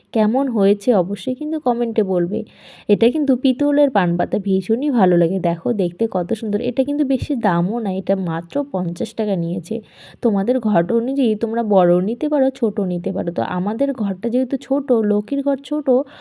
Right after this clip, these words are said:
তো সেই জন্য আমি ছোটো মোটো নিয়েছি। দেখো কত সুন্দর সেট হয়েছে, কত সুন্দর লাগছে দেখতে। আর এর উপরে সুপুরি দিলে, বাহ, আরও খুব সুন্দর লাগবে, তাই না? তো পান পাতাটা আমি গঙ্গা জল দিয়ে ধুয়ে নিয়েছি।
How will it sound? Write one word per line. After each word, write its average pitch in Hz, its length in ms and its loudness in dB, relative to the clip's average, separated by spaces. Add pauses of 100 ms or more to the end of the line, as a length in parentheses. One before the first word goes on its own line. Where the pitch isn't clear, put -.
(240)
তো 233 100 2
সেই 208 220 0
জন্য 240 220 -2
আমি 285 140 -2
ছোটো 214 280 0
মোটো 214 240 -2
নিয়েছি। 226 400 -4
দেখো 226 300 -2
কত 208 300 -2
সুন্দর 262 300 -4
সেট 226 380 0
হয়েছে, 214 380 0
কত 214 280 -4
সুন্দর 233 320 -2
লাগছে 202 400 0
দেখতে। 202 260 -4
আর 220 140 2
এর 202 180 4
উপরে 269 260 0
সুপুরি 240 420 -2
দিলে, 277 260 0
বাহ, 202 340 -4
আরও 226 280 -2
খুব 240 200 -2
সুন্দর 185 340 -4
লাগবে, 175 320 -4
তাই 277 200 -6
না? 208 160 -8 (460)
তো 294 80 2
পান 190 320 0
পাতাটা 247 420 -2
আমি 254 160 -6
গঙ্গা 180 320 0
জল 208 200 -2
দিয়ে 254 120 -2
ধুয়ে 190 280 0
নিয়েছি। 170 400 -4